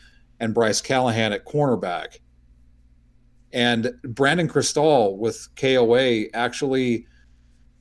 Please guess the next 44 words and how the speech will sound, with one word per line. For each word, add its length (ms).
said 320
on 140
the 160
air 500
on 520
Tuesday 440
night 340
that 240
Callahan 440
could 120
potentially 560
need 300
foot 300
surgery. 680
So 160
that's 220
something 260
to 80
keep 260
an 100
eye 240
on 500
as 440
the 120
injury 420
report 440
starts 320
to 80
come 180
out 160
on 200
Wednesday, 500
because 200
that's 220
the 100
first 320
day 140
of 80
the 140
injury 340
report. 420
If 100
he's 200
a, 100